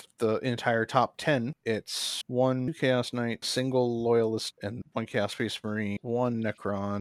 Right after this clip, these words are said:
one Chaos, Chaos D-, Tau, and then Tyranid. So it's not as exciting as I wish it was, but still congrats to everyone down there for being able to play an event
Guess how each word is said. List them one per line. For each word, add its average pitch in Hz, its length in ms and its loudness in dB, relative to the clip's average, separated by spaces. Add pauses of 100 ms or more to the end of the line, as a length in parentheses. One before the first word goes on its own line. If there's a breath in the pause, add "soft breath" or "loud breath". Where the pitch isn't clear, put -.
one 120 160 0
Chaos, 107 560 -2
Chaos 110 380 0
D-, - 160 -10
Tau, 101 680 0
and 101 240 -4
then 98 240 -2
Tyranid. 107 400 -2
So 95 300 0 (200)
it's - 460 -2
not 156 440 2
as 123 240 0
exciting 110 560 0
as 101 120 -4
I 98 120 -2
wish 107 260 -4
it - 140 0
was, 240 400 -2
but 139 100 -2
still 120 200 2
congrats 110 520 -2
to 104 260 -2 (840)
everyone 104 360 -4
down 104 220 -2
there 101 140 -4
for 101 440 -6 (680 soft breath)
being 120 200 2
able 101 200 -2
to 107 280 0 (140)
play 160 180 2
an 135 60 2
event 127 280 2